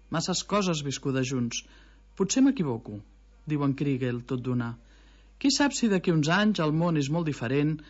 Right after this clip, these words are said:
i ens podem tornar a trobar i llavors som panxuts, calbs i carregats de manies. Llavors sí que tindrem motius de queixa. Tant de bo,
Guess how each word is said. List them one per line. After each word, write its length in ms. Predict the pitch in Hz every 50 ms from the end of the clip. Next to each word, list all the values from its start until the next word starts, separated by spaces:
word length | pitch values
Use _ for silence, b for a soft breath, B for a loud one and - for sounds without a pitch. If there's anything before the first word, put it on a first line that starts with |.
| B B B B B B -
i 60 | 160 170
ens 120 | 165 170 -
podem 300 | 175 165 185 208 214 208 - - - - -
tornar 380 | - 180 165 175 160 180 202 214
a 60 | 202 -
trobar 280 | 160 151 147 147 139 143 151 151 151 - 185
i 60 | 160
llavors 380 | 151 143 139 151 156 151 147 -
som 140 | - 147 143 135 -
panxuts, 540 | 123 120 123 - - 170 160 156 156 - -
calbs 460 | - 160 151 147 139 139 - - - B B B B B B
i 80 | 175
carregats 480 | 170 - 165 156 147 135 151 143 135 143
de 80 | 143 139
manies. 460 | 139 131 131 123 120 120 117 - - b b b b b b b b
Llavors 320 | - 190 190 233 226 - - -
sí 100 | 165 139 120 120 123 -
que 100 | - 143
tindrem 360 | 139 151 147 143 143 139 135 135
motius 300 | 131 127 135 139 131 127 135
de 60 | 127
queixa. 380 | 127 135 127 - - 127 123 123 - b b b b b b b b b b - - - - - - -
Tant 160 | 165 160 151
de 80 | 147 139
bo, 160 | 151 156